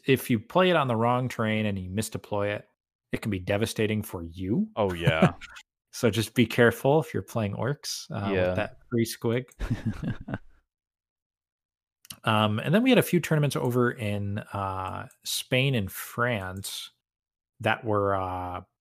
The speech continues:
Speaker 1: pretty, uh, big showing. So first we have the, uh, L T Scum thirteen, uh, which was in Barcelona, which had, I wanna say, twenty-one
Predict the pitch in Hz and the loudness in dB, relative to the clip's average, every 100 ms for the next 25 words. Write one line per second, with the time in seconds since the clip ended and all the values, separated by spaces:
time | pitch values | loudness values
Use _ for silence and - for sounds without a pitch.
0 | _ _ _ _ - - 165 165 147 139 | _ _ _ _ -4 2 4 4 2 2
1 | 135 127 110 107 104 101 - - 127 120 | -2 0 0 2 0 -2 -10 2 4 4
2 | 110 - - 104 98 90 92 - 107 - | 2 -4 0 0 0 -4 -6 -4 -4 2
3 | 151 - 127 117 110 104 107 104 101 104 | 2 2 0 2 0 -2 -6 -6 -6 -8
4 | _ _ _ _ _ _ _ _ _ _ | _ _ _ _ _ _ _ _ _ _
5 | _ - 98 95 - 127 135 131 - 123 | _ -6 -4 -4 2 4 4 0 -2 0
6 | 127 127 127 - - - 117 113 110 110 | 2 0 -2 -6 -8 -2 0 2 2 -2
7 | 113 - - - 113 - - - 117 120 | -4 -10 -14 -2 -2 -2 -10 -6 -2 0
8 | 127 131 147 - - 101 95 92 98 110 | 0 -2 -4 -10 -8 -6 -4 -6 -6 -6
9 | 104 104 98 110 95 92 101 95 95 98 | -6 -8 -10 -8 -8 -8 -10 -6 -4 -4
10 | - 95 104 135 180 151 _ _ _ _ | -4 -4 -2 0 0 -2 _ _ _ _
11 | _ _ 110 101 - 107 98 95 98 101 | _ _ -4 -4 -2 -2 -2 -2 -4 -4
12 | 104 139 - 120 - 135 131 - 123 117 | -2 -2 0 -2 -2 -2 -2 0 0 2
13 | 113 107 101 101 | 2 2 2 0